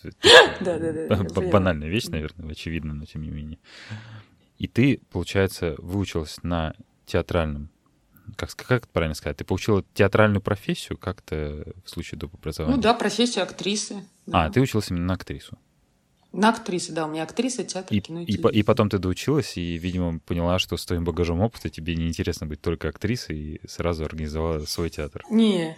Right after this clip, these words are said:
Speaker 1: не, не, наоборот. А, а, я вообще это не хотела. Мы курсом хотели вот создать что-то. И мы пытались, пытались, а, вот, а, как и любой вот курс актёрский, они хотят после выпуска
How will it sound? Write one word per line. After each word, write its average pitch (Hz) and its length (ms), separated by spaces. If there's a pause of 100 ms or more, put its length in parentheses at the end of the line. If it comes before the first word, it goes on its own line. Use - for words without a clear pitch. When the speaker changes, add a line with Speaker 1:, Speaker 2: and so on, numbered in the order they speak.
Speaker 1:
не, 170 460
не, 156 400
наоборот. 170 720
А, 143 640 (160)
а, 160 340
я 165 120
вообще 175 260
это 165 160
не 151 80
хотела. - 680 (140)
Мы 220 440
курсом 151 540
хотели 220 480
вот 151 300
создать 175 420
что-то. - 540 (400)
И 170 80
мы 185 100
пытались, 180 540
пытались, 269 800 (520)
а, 170 280
вот, 151 540
а, 139 420
как 143 260
и - 20
любой 160 300
вот 131 180
курс - 280
актёрский, 247 500
они 151 160
хотят 151 380
после - 240
выпуска 139 500